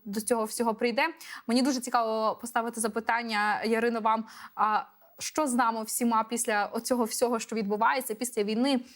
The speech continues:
після ковіду буде? А для початку я хочу поставити запитання до пані Інни, е, тому що, е, це важлива, е, важливий момент, е, саме проведення фестивалю,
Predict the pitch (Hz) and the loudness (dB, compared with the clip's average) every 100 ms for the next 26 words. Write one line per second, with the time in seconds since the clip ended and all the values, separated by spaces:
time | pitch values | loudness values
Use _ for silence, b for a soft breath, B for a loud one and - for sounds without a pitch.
0 | B - 247 226 - 247 220 208 196 339 | B -4 0 -2 2 0 2 0 0 0
1 | 254 220 208 214 214 - 302 - 240 247 | 0 0 -2 -4 -4 -2 -2 0 0 -2
2 | 247 226 240 240 240 233 220 240 233 226 | -6 -8 0 0 0 -4 -4 -4 -2 -2
3 | 226 196 214 240 233 226 294 349 277 226 | -4 -4 -2 0 -2 0 2 4 4 0
4 | B B B B 214 226 240 240 240 220 | B B B B -2 0 0 0 2 4
5 | 220 214 - 208 208 214 - 254 254 262 | 4 4 2 0 0 0 0 0 0 2
6 | 247 220 208 202 214 208 208 190 240 240 | 4 4 4 4 2 0 0 2 0 2
7 | 254 208 220 226 226 220 220 220 214 220 | 2 2 0 0 0 0 0 0 0 0
8 | 233 214 214 226 214 214 220 220 233 294 | -2 -2 -2 -2 -2 -6 -6 -4 0 2